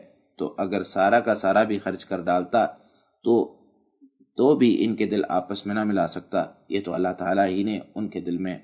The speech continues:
الفت ڈالی ہے۔ سورہ انفال، آیت ترپن۔ آیت تریسٹھ۔ مسلمانوں کی یہ ذمہ داری بنتی ہے کہ اس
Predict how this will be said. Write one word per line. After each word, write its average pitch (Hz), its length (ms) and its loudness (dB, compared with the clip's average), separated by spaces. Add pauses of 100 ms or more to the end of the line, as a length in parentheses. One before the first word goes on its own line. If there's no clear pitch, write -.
الفت 90 240 -6
ڈالی 82 380 -4
ہے۔ 87 60 -14 (680)
سورہ 92 120 -4
انفال، 90 400 0 (240)
آیت 92 300 -2
ترپن۔ 85 520 -10 (540)
آیت 95 260 -2
تریسٹھ۔ 95 440 -4 (380)
مسلمانوں 110 460 0
کی 113 120 -4
یہ 104 60 2
ذمہ 104 160 -2
داری 104 200 2
بنتی 110 360 0
ہے 104 100 2
کہ - 160 -6
اس - 240 -4